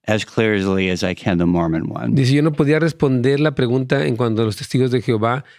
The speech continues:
Speaker 2: tan claramente como sí puedo hablar de los
Speaker 1: I think the
Speaker 2: mormones".
Speaker 1: main difference would be, again, the... what Mormons call eternal progression.
Speaker 2: Eh, yo creo que la pre-, dif-, diferencia principal sería lo que los mormones llaman la progresión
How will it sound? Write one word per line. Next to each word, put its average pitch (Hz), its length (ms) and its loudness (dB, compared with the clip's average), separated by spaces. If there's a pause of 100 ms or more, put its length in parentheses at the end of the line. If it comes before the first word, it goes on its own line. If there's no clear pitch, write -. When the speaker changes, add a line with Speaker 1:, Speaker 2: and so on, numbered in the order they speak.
(120)
Speaker 2:
tan 123 140 0
claramente 131 480 0
como 110 320 0
sí 151 140 0
puedo 123 220 0
hablar 117 200 0
de 110 80 2
los 110 100 2
Speaker 1:
I 113 60 2
think 117 240 2
the 113 80 2
Speaker 2:
mormones". 107 80 4
Speaker 1:
main 110 200 2
difference 107 460 -2
would 101 140 -2
be, 110 240 0
again, 101 640 -2
the... 90 320 -2 (460)
what 107 140 0
Mormons 104 420 2
call 104 300 0
eternal 104 500 -2
progression. 104 840 -4 (120)
Speaker 2:
Eh, 139 500 0
yo 151 140 2
creo 165 120 0
que 160 80 0
la 139 180 0
pre-, 139 160 0
dif-, 135 360 0
diferencia 139 380 0
principal 123 500 0
sería 127 200 0
lo 127 100 0
que 127 100 -2
los 110 140 0
mormones 117 340 0
llaman 120 280 2
la 110 140 -2
progresión 123 600 0